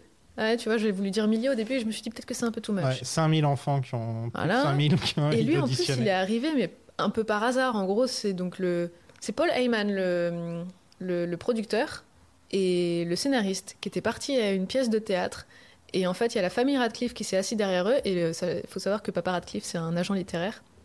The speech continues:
Speaker 2: Ah bah, ça tombe.
Speaker 1: Donc, euh, le producteur, euh, connaissait, euh, Monsieur Radcliffe et lui présente, euh, son fils.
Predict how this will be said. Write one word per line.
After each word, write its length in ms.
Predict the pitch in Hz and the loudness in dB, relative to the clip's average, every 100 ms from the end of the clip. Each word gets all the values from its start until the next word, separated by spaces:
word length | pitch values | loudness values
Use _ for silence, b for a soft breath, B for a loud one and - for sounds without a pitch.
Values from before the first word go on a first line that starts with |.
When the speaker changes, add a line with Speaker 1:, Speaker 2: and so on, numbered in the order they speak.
| - - - | -20 -20 -10
Speaker 2:
Ah 60 | 135 | -6
bah, 80 | 117 | -6
ça 160 | 110 | -8
tombe. 180 | 101 131 | -10 -8
Speaker 1:
Donc, 280 | 170 185 180 | -4 -4 0
euh, 100 | 180 | 2
le 100 | 175 | 2
producteur, 520 | 175 - 175 175 196 180 | 0 -2 -4 -2 0 0
euh, 140 | 160 | -2
connaissait, 480 | - 185 170 - 180 | -4 -4 -4 -2 -4
euh, 100 | 170 | -4
Monsieur 260 | 170 - | -6 -4
Radcliffe 420 | 175 160 247 320 - B B B B | -6 -4 -6 -6 -12 B B B B
et 140 | 202 | 2
lui 180 | 208 214 | 4 2
présente, 500 | 214 220 208 208 208 | 2 0 0 0 0
euh, 160 | 185 170 | -2 -2
son 160 | - | -4
fils. 420 | 175 269 349 - | -6 -4 -4 -6